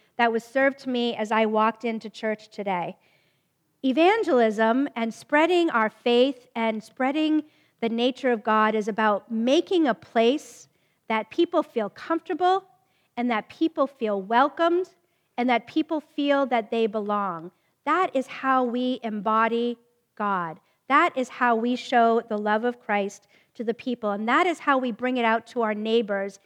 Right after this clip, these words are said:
in the world around us. You know, I'm fond of the whole concept of Monday is coming. And that's the whole idea that, you know, we have this little bit of time that we're here together,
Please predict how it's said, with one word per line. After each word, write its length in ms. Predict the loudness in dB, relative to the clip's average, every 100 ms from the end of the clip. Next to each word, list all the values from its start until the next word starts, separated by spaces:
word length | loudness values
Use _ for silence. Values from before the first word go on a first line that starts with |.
| _ _
in 100 | -4
the 80 | -4
world 540 | 0 2 4 4 0 -2
around 460 | -8 -4 -4 -4
us. 360 | -6 -8 -14 -20 _ _ _ -4
You 80 |
know, 80 | 0
I'm 140 | 0 0
fond 400 | 4 6 6 4
of 100 | 0
the 120 | 0
whole 180 | 2 0
concept 640 | 0 0 0 -2 -6 -4
of 100 | -4
Monday 500 | 0 0 2 2 2
is 140 | 0
coming. 480 | -4 -4 -4 -6 -12 -20 _ _ _ _ _
And 120 | 2
that's 180 | 4 4
the 120 | 2
whole 200 | 4 6
idea 460 | 6 4 2 2 2
that, 300 | 4 2 2
you 100 | 0
know, 140 | 0
we 160 | 0 -2
have 320 | 2 2 4
this 200 | 0 -6
little 260 | -4 0 0
bit 140 | 0
of 100 | -2
time 380 | -2 -2 2 2
that 140 | 2 2
we're 140 | 0
here 240 | 0 -2
together, 560 | -2 -2 0 0 0 -4